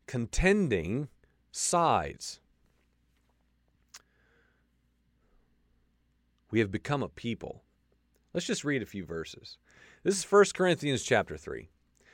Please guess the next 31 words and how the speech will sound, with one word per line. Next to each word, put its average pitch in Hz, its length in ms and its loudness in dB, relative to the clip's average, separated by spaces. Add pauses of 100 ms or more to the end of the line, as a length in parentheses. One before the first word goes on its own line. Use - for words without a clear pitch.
(240)
"As 185 200 4
for 202 140 8
me, 233 180 6
brothers, 180 380 6
I 180 80 4
couldn't 220 280 6
talk 190 280 6
to 196 60 -4
you 185 80 6
as 165 80 4
spiritual 185 460 6
people, 120 340 0
but 143 180 4
as 131 140 2
worldly 175 460 6
people, 139 400 0
as 147 140 4
babies. 117 600 4 (320)
So 175 200 6
far 202 320 6
as 202 120 6
experience 180 580 4
with 170 120 0
the 151 80 -4
Messiah 170 460 4
is 135 120 2
concerned, 127 460 0
I 139 40 2
gave 151 280 4
you 208 100 0
milk, 113 460 0